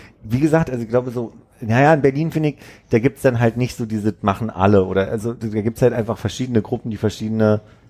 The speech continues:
Stile einfach gerade tragen. Und ich finde, es gibt so einen Berghain-Stil, den ich, ich nenne den immer so, ich weiß nicht, wahrscheinlich gehen die Leute ganz woanders hin,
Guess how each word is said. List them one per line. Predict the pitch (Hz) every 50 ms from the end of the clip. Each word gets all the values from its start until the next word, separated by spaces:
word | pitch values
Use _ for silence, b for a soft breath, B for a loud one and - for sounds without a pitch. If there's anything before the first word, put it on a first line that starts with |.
| b b _
Stile | - - - - 123 143 165 139
einfach | 110 110 92 - 90 -
gerade | - 92 90 85 85
tragen. | - - - - 85 87 85 87 95
Und | 98 101 90 -
ich | 110 -
finde, | - - 120 120 113
es | 101 -
gibt | - 123 - -
so | 156
einen | 156 147
Berghain-Stil, | 156 156 - - 156 151 139 - - - 135 127 123 120
den | 117 113 113
ich, | 110 104 92
ich | 95 87
nenne | 90 90 90 101
den | 113 120 107
immer | 101 101 98 98
so, | 95 101 101 104
ich | 90 -
weiß | 87 90 95
nicht, | 101 90 - - -
wahrscheinlich | 95 90 - 95 98 87 85
gehen | 104 101
die | 95
Leute | 92 95 92 -
ganz | 92 98 98 -
woanders | 104 104 113 117 120 117
hin, | - 127 123 123